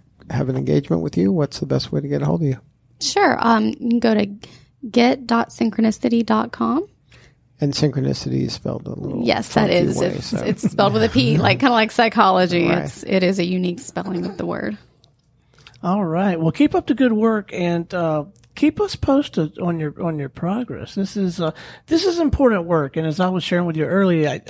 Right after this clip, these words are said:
Speaker 3: at least I, I feel like there's this genuine hard dollar return to this kind of investment. Lee asked you about some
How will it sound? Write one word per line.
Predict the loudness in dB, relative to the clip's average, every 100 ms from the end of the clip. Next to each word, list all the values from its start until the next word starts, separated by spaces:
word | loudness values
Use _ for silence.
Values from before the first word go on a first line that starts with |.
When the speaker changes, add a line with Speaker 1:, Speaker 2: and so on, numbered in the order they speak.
| -4
Speaker 3:
at | 0 4
least | 2 0
I, | -2 -2 -4 -2
I | 0
feel | 0 0 2
like | 2 0
there's | 0 0 0 -2
this | 0 -2 -6 _ -6
genuine | -2 0 0 -2 0 -2 -4 -8 _ _ _ _ _ _
hard | 0 4 4 2
dollar | 2 2 2 0
return | -4 -4 0 2 2 -4 -6
to | -4
this | -2 -2
kind | -2 -2
of | -2
investment. | 0 2 2 2 -6 -4
Lee | 0 2 2
asked | 2 0 -2 -2
you | 0 0 -2
about | -4 -2 -2 -4
some | -4 -4 -4 -6